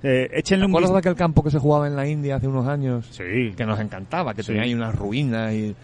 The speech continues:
Speaker 1: Yo creo
Speaker 2: eh,
Speaker 1: que el New Delhi, no sé qué, creo que se llamaba New Delhi Golf Course, eh, Golf Course, sí,
Speaker 2: New
Speaker 1: que tenía
Speaker 2: Delhi,
Speaker 1: unas
Speaker 2: no
Speaker 1: ru-
Speaker 2: sé si era el New Delhi, ¿eh?
Speaker 1: ¿No?
Speaker 2: Bueno, da igual.
Speaker 1: Bueno, da igual, sí, sí, pero ese, ese campo que, que, que, que veías y eran tubos,
Speaker 2: Era un
Speaker 1: las,
Speaker 2: campo
Speaker 1: las calles eran
Speaker 2: cortito,
Speaker 1: tubos,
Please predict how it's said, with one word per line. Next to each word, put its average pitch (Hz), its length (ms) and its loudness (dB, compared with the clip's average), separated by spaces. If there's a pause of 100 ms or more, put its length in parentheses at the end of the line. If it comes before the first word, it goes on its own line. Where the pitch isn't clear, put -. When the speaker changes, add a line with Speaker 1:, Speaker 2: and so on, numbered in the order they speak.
(120)
Speaker 1:
Yo 131 100 0
creo 170 140 -4
Speaker 2:
eh, 185 140 -6
Speaker 1:
que 156 160 -12
el 135 140 0
New 151 220 0
Delhi, 151 400 2
no 135 100 -4
sé 135 120 -6
qué, 160 180 -6
creo 123 180 -2
que - 20 -6
se 127 100 -4
llamaba 151 240 0
New 131 180 2
Delhi 135 220 2
Golf 117 320 0
Course, 175 360 0
eh, 135 120 0
Golf 123 280 0
Course, 143 360 0
sí, 160 80 -2
Speaker 2:
New 190 80 2
Speaker 1:
que 196 80 0
tenía 202 160 0
Speaker 2:
Delhi, 196 120 0
Speaker 1:
unas 196 100 0
Speaker 2:
no 190 80 -2
Speaker 1:
ru- 185 60 0
Speaker 2:
sé 190 120 -4
si 185 120 -4
era 175 100 0
el 165 80 -2
New 151 160 -2
Delhi, 113 260 -2
¿eh? 165 120 -6 (340)
Speaker 1:
¿No? 180 180 -2 (400)
Speaker 2:
Bueno, 147 160 -4
da 151 60 -2
igual. 127 220 -2
Speaker 1:
Bueno, 117 200 2
da 120 120 -2
igual, 95 160 -8
sí, 127 140 -2
sí, 110 140 -4
pero 117 240 0
ese, 151 280 0
ese 151 160 0
campo 107 280 -2
que, 110 140 0
que, 123 140 -2
que, 113 220 -2
que 110 120 -4
veías 131 400 0
y - 20 0
eran 139 200 -2
tubos, 175 240 4
Speaker 2:
Era 123 100 4
un 123 60 0
Speaker 1:
las, 120 100 -2
Speaker 2:
campo 117 300 6
Speaker 1:
las 113 120 6
calles 151 300 4
eran 160 180 4
Speaker 2:
cortito, 185 300 8
Speaker 1:
tubos, 131 180 -4